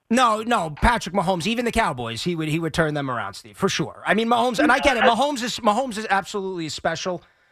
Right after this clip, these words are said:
Speaker 1: I'm using Mahomes for the example because,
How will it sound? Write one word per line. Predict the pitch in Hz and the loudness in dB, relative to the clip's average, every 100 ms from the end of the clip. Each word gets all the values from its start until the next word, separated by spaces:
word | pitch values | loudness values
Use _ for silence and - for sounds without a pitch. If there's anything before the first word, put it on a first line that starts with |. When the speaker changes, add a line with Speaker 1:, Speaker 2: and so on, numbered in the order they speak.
| _ - | _ 0
Speaker 1:
I'm | 196 202 | 2 2
using | 233 190 233 | 0 0 0
Mahomes | 226 185 196 202 190 - - | 0 0 0 -2 -6 -8 -8
for | - 165 | -4 -2
the | 170 | -2
example | 127 185 196 196 196 185 | 0 0 0 2 2 0
because, | 156 156 - 170 170 156 - | -4 -8 0 0 0 -4 -8